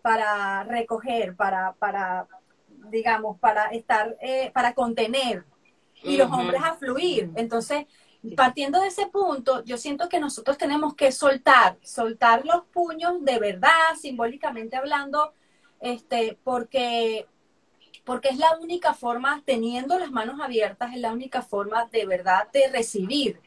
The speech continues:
Speaker 1: Y de, y de recibir amor, de recibir gratitud, de recibir, yo de verdad no fui con expectativas para la formación que recibí con usted, sin embargo sabía que, que,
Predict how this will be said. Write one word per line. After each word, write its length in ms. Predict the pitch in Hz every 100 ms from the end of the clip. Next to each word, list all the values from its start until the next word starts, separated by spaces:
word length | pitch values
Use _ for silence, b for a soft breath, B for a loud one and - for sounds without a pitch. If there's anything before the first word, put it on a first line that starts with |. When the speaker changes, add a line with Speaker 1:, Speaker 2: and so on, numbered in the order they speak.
| b b b b
Speaker 1:
Y 160 | 262
de, 200 | 254 240 -
y 200 | 262 254
de 120 | 240
recibir 600 | 240 240 247 233 254 277
amor, 680 | 285 233 240 262 277 277 233
de 160 | 220
recibir 440 | 214 208 214 196 202
gratitud, 840 | 247 240 233 185 226 240 254 262 254 B B
de 120 | 220
recibir, 540 | 226 233 226 220 226 -
yo 300 | 208 233 240 _ -
de 200 | 226 247
verdad 380 | 220 220 233 240 -
no 560 | 226 247 262 285 359
fui 400 | 359 330 330 349
con 180 | 349 330
expectativas 960 | 320 - 285 - 226 262 247 226 233 -
para 180 | 247 202
la 120 | 196
formación 480 | 214 190 180 190 180
que 80 |
recibí 400 | 226 262 233 185
con 160 | 180 226
usted, 340 | 247 - 208 202
sin 220 | - 190
embargo 400 | 190 185 185 214
sabía 640 | 240 214 202 226 247 285 - b b b b b b
que, 880 | 247 226 220 214 208 202 202 190 185
que, 520 | 233 220 208 202 180